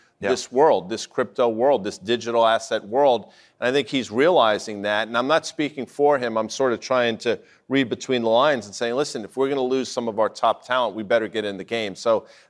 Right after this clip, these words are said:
Speaker 2: that's what I glean from
Speaker 1: Yeah.
Speaker 2: that. So, you know, Jamie Dimon, I think, has done a complete one eighty, although probably if you were to ask him, if you had a lie detector on him, I think he's still somewhat skeptical, but I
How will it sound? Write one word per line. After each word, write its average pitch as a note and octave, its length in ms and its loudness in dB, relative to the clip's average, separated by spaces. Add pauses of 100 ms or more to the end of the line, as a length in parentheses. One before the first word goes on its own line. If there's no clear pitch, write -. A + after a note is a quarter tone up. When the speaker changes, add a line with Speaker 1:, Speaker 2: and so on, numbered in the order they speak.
Speaker 2:
that's E3 400 2
what C#3 160 6
I C3 160 6
glean B2 540 -4
from G#2+ 240 -4
Speaker 1:
Yeah. G2 60 -8
Speaker 2:
that. F#2+ 280 -2
So, C3+ 300 2 (260)
you F3 60 -2
know, E3+ 80 6
Jamie E3+ 380 2
Dimon, D3+ 380 4
I C#3 80 4
think, C3 240 -2
has A#2+ 120 -6
done C3 160 4
a A2+ 60 -2
complete C3 440 -2
one B2 220 0
eighty, B2 260 0
although A#2+ 280 2
probably C3+ 600 4
if A#2 160 -4
you A#2 60 0
were A2 60 2
to G#2+ 140 -2
ask A#2 300 -2
him, A2+ 240 -2
if A2 140 -10
you A#2 80 0
had A2 100 2
a G2+ 180 -4
lie A2+ 240 4
detector A2+ 460 -2
on A2 160 0
him, G#2+ 140 -6 (260)
I B2 80 -2
think C3 160 0
he's C3 160 -2
still F3 200 2
somewhat A#2+ 380 -2
skeptical, D3 540 0
but B2+ 100 0
I B2+ 80 2